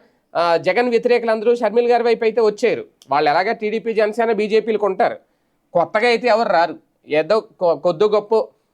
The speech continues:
ఆ, ఒక శాతం, రెండు శాతం ఓటింగ్ ఉంటుందేమో maybe కాంగ్రెస్ పార్టీకి. అయితే యాక్టివ్గా ఉంటే, చురుగ్గా ఉంటే ఖచ్చితంగా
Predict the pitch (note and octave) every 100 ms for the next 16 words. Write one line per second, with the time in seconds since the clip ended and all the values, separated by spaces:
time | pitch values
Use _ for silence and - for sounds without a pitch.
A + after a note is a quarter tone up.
0 | _ D3+ D3 C#3 D3 G3 G3 G#3+ G3+ G3+
1 | G#3 G#3+ F#3 F#3+ F3+ F#3 E3 D3+ A2+ -
2 | D#3+ D#3 C3+ - _ - F3+ F3+ F3+ C#3+
3 | A#2+ A2+ - _ _ _ - A3 C4 F3+
4 | F#3 - _ _ _ _ _ D#3+ G3 A3
5 | D4 C#4+ C#4+ B3+ A3+ B3 G3+ - G#3+ G3
6 | A#3+ A3 F#3 E3+ - E3+ D#3+ - E3+ C3